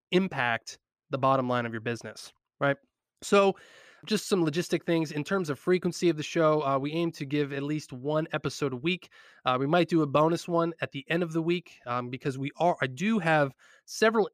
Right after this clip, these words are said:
great interviews lined up for you guys. So we're gonna talk to some really, really successful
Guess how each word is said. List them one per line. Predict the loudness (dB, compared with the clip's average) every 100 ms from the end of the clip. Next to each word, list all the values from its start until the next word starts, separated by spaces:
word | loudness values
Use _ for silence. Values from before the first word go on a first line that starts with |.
| -8
great | -4 2 2 0 -4
interviews | -4 -4 -8 -12 -10
lined | -8 -6
up | -8 -10
for | -12 -10
you | -6
guys. | -4 -4 -6 -8
So | 0
we're | 2
gonna | 4
talk | 2 2
to | 0 -2
some | 2 2 2 0
really, | 2 2 0
really | -2 0 0 -2
successful | -8 -8 -2 -2 0 -2 -2